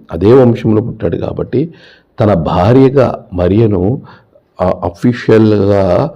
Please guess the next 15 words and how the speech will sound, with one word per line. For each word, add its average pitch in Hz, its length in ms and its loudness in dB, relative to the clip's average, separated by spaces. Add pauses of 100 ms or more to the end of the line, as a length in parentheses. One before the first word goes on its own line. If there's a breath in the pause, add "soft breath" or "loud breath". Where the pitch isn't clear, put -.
(260 loud breath)
అక్కడ 107 580 -2 (380 loud breath)
ప్రజాసంఖ్యలో 110 920 -2
వ్రాయబడడం 104 880 -4
ద్వారా 110 800 -4 (320)
ఆమె 90 160 -4
డిక్లేర్ 90 520 -8
చేయబడ్డది. 87 600 -16 (840 soft breath)
ఇక్కడ 98 180 -6
మీరు 92 200 2
ఆలోచన 101 400 0 (160)
చేయాల్సిన - 420 -6
విషయం - 300 -16 (140)
ఏంటంటే, 143 580 -10 (720 loud breath)
మరియా 120 380 4
యోసేపులు 117 680 2